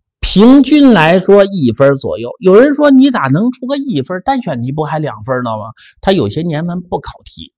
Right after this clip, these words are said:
所以总体来说，大概也就是一个客观题的形式，有些年份甚至根本不考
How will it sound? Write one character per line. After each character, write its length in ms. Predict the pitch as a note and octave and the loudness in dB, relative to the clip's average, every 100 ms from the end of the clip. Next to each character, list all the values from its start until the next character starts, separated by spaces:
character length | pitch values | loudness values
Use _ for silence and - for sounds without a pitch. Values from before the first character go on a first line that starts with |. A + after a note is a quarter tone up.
| _ _ | _ _
所 200 | - C4 | -2 0
以 100 | A3 | 0
总 360 | - E3 C4 | -2 -2 -2
体 160 | C4 A2+ | -4 -8
来 260 | G2+ G#2+ C3+ | -8 -8 -8
说， 240 | F3 F#3+ - _ _ | -4 -6 -6 _ _
大 240 | G3 F#3+ | 0 0
概 240 | G#3 B3 D#3+ | 2 2 2
也 360 | A2+ G#2 G2 A2+ | 2 0 0 0
就 220 | F3+ C#3+ | 2 2
是 160 | C3+ | 0
一 200 | G#2+ B2 | -4 -4
个 180 | E3+ D#3 - | -2 -2 -2
客 300 | - F#3 A2 | -4 0 0
观 280 | A#2+ C#3 D3 | 0 -2 -4
题 280 | - A2 B2+ | -4 -4 -4
的 100 | G2+ | -8
形 320 | - G#2+ B2+ | -6 -4 -6
式， 220 | - - | -8 -6
有 240 | C3 A2+ A#2 | 0 2 4
些 160 | G#3+ | 4
年 340 | G#3 D3+ D3+ G3 | 4 2 -2 -2
份 200 | G3 C3+ | -2 -2
甚 280 | - E3 A#2 | -4 -4 -4
至 120 | A#2+ - | -6 -2
根 260 | A3+ A3 | 0 2
本 160 | D#3 G2 - | 0 -4 -6
不 200 | G3+ C#3 | -4 -4
考 100 | - | -6